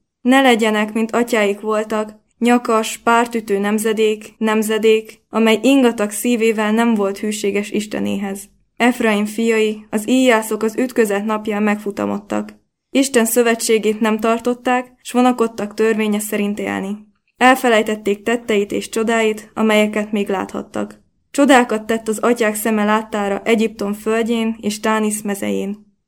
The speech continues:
Szétválasztotta a tengert, s engedte, hogy átvonuljanak, a vizet feltollaszolta, mint valami falat. Nappal a felhőbe vezette őket,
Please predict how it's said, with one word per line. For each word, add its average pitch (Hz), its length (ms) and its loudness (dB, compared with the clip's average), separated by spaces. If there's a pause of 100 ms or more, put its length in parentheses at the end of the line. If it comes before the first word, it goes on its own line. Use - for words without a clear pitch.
(120)
Szétválasztotta 214 880 0
a 214 120 -4
tengert, 226 640 -2 (140)
s - 100 -16
engedte, 233 480 2
hogy 208 180 -2
átvonuljanak, 220 960 -4 (160)
a 233 100 -4
vizet 233 340 0
feltollaszolta, 220 1200 -4
mint 214 220 -2
valami 214 340 0
falat. 202 540 -6 (320)
Nappal 262 400 2
a 220 60 0
felhőbe 226 560 0
vezette 208 480 -2
őket, 226 540 0